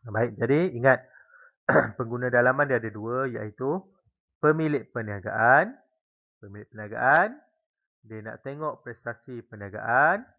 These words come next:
Okey, yang kedua adalah pihak pengurusan.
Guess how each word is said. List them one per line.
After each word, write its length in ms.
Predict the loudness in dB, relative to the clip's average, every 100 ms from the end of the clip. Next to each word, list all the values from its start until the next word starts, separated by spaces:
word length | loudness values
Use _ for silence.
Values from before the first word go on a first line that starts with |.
| _ _ _ _ _
Okey, 180 | -16 -10
yang 160 | -6 -6
kedua 480 | -6 -8 -6 -6 -4
adalah 400 | -6 -6 -6 -6
pihak 480 | -8 -12 -2 0 0 -4 _ _ _ _ -10
pengurusan. 960 | -10 -10 -14 -16 -18 -4 2 2 2